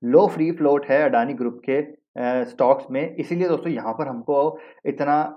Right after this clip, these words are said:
लोअर सर्किट लगने को देखने को मिल रहा है। क्योंकि देखिए होता क्या है, अगर लो फ्री फ्लोट होती है तो अगर नेगेटिव सेंटिमेंट जनरेट होते हैं तो ये जो बायर्स है दोस्तों, ये सेलर्स में अगर बदल गए तो आप समझ लीजिए कि लोअर सर्किट ही लगेगा। जो ये तेज़ी होती है दोस्तों, अगर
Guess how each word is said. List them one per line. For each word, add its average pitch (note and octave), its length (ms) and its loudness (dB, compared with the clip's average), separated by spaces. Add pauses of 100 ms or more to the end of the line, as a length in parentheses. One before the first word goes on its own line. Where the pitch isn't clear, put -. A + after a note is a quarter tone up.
(160)
लोअर B2+ 240 2
सर्किट C3 320 -6
लगने A#2 220 -2
को B2+ 80 -4
देखने A2+ 300 -4
को A#2+ 80 -6
मिल G#2+ 140 -6
रहा G#2+ 80 -4
है। A2 60 0
क्योंकि F3+ 240 -4
देखिए F#3+ 180 0
होता B2 280 -2
क्या D#3+ 160 -4
है, E3+ 60 2
अगर E3 260 -2 (240)
लो D3 200 4
फ्री D#3 220 -2
फ्लोट D#3+ 280 -2
होती C#3 220 -2
है D3+ 140 -2
तो D#3 120 -2
अगर F#3 320 0 (400)
नेगेटिव C#3 360 0
सेंटिमेंट D3 480 -2
जनरेट A#2+ 360 0
होते A2+ 200 -2
हैं B2+ 220 -2 (480)
तो E3 80 0
ये D3+ 180 2
जो F3+ 100 -2
बायर्स D3 380 6
है D#3+ 60 -2
दोस्तों, E3+ 520 0
ये D3+ 400 -2 (220)
सेलर्स D#3 340 4
में D#3+ 60 -2
अगर C#3+ 140 2
बदल C#3 280 2
गए C#3 200 0
तो D3 80 -4
आप C#3+ 120 2
समझ C3 240 -4
लीजिए C3 240 -4
कि C#3+ 80 -2
लोअर A#2 300 2
सर्किट A#2 380 -6
ही B2+ 100 -2
लगेगा। A2 480 0 (260)
जो C#3 80 0
ये E3 120 2
तेज़ी D3 340 0
होती D3 260 0
है D3+ 60 0
दोस्तों, D3 280 0
अगर E3+ 300 4